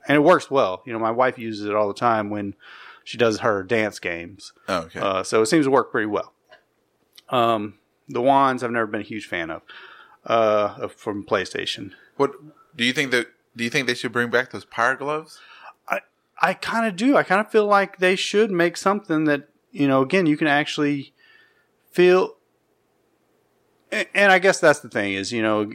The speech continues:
Speaker 1: it depends on what kind of game you're playing. Uh, you know, would there really be a need to,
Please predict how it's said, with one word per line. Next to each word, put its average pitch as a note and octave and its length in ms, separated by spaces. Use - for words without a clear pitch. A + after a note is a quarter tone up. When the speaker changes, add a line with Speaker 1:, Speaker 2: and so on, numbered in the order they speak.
Speaker 1:
it D#3+ 180
depends A#2+ 340
on G#2 100
what G2 120
kind G2 200
of G2 40
game C3+ 280
you're C3 120
playing. B2 720
Uh, G#2 340
you A2+ 120
know, G#2+ 100
would A2 180
there B2 200
really B2+ 260
be B2+ 280
a A2+ 40
need C3 380
to, A#2+ 380